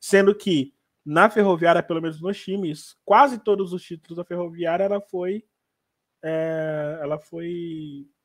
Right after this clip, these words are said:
o grande nome, né? O título,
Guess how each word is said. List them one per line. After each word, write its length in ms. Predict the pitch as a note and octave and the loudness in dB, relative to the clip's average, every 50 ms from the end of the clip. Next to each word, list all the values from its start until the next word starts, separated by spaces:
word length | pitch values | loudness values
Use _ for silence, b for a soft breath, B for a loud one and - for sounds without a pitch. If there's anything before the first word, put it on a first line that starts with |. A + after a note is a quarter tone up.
| _ _ _ _ _ | _ _ _ _ _
o 160 | - - - F3 | -12 -4 0 2
grande 280 | G3+ G3+ F#3+ F#3+ A#3+ | 4 4 4 2 0
nome, 320 | C#4 A#3+ G3+ G#3 G#3+ F#3 D3+ | 0 0 0 0 0 -2 -6
né? 200 | D3 D#3+ F#3 - _ _ _ _ _ _ _ _ _ | -8 -12 -14 -16 _ _ _ _ _ _ _ _ _
O 240 | C3+ B2+ B2+ B2 B2 | -18 -18 -16 -16 -16
título, 680 | - - C#3 C#3 D3+ D3+ C#3+ C#3+ C#3+ C#3 C3+ C3 C3 | -14 -14 -12 -10 -8 -6 -4 -2 -2 -2 -2 -2 -4